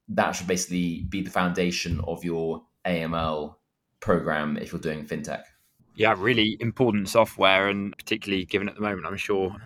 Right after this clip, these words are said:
Speaker 2: sure there's been a good uptick in after the recent global issues. But, um, your, your journey's been really interesting so far, right? And I think we have a lot of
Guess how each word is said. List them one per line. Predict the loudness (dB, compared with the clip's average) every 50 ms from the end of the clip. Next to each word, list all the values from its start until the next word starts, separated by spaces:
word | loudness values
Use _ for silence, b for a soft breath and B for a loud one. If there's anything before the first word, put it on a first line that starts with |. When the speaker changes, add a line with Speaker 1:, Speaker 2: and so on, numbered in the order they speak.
| _ -12
Speaker 2:
sure | -8 -6 -4 -4
there's | -4 -4
been | -2 -4 -4 -4
a |
good | 0 0 2 2
uptick | 2 2 _ -4 0 0 0 0 0 -2
in | -2 -2 -2 -6 -8 _ -16 -10
after | -6 -6 -6 -6 -6 -4
the | -2 -2
recent | -2 -2 -4 -6 -8 -10 -10 -10 -10 -14 _ _ _ _
global | -2 0 0 2 2 0
issues. | 0 0 -2 -2 -2 -2 -4 -4 -8 B B B B B 4
But, | 6 8 8
um, | 8 8 8 6 6 2 -4 4
your, | 6 6 6 8
your | 8 8 8
journey's | 8 8 6 6 6 6 2 2
been | 4 4 6 6 6 2 0 -4 -6 _ -2
really | 0 2 2 2
interesting | 2 2 0 -2 -2 -2 -6 -12 -12
so | -6 -4 -4 -4 -2
far, | 0 0 2 2 2
right? | 0 0 -2 -2 -2
And | -6 -10 -8 -6
I | -6 -6
think | -4 -6 -8 -6
we | -4 -2
have | 0 0
a | 0
lot | 0 0 2
of | 2 0 0 -2 -10